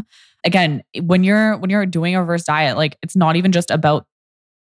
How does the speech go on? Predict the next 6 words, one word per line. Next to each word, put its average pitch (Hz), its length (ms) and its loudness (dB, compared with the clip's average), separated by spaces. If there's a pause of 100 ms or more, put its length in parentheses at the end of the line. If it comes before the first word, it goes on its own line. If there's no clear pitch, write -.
(340)
like, 151 320 0
avoiding 151 640 0
relapses. 143 640 -2
Like, 147 180 -2
you 175 140 2
get 160 280 0